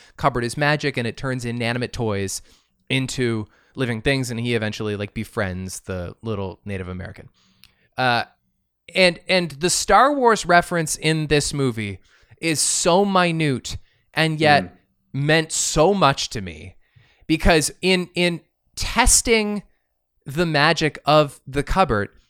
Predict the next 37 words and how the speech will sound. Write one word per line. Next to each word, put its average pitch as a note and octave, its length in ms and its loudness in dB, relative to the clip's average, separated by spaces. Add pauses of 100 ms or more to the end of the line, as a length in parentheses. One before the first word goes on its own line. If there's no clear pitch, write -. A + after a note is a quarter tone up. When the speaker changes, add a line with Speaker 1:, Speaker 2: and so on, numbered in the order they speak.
(300)
Speaker 1:
he - 180 0
puts - 360 4
in F3+ 120 4
a D#3 80 4
bunch D3+ 400 0
of A#2+ 120 -4
toys. - 480 -8 (180)
So D3 180 -2
not D#3 300 4
just - 180 -4
this E3+ 140 -4
little D3+ 180 -4
action C3 280 -2
figure, A#2+ 240 -2
he's, B2+ 260 -4
like, C3 240 -4
takes E3+ 320 0
all E3 300 6
of E3 80 -4
the E3 80 -4
stuff - 280 -2
from C#3+ 120 -12
his C3+ 120 -6
toy C3+ 220 0
box G#2 400 0 (300)
and B2+ 100 -6
stuffs - 480 0
it F3 120 2
inside A2+ 600 0 (300)
just E3+ 260 2
to F3+ 80 -2
see D#3 220 0
if C#3+ 120 -2
it'll C3 120 -2
come C3+ 240 -4
to C3+ 60 -2
life. G2 360 -4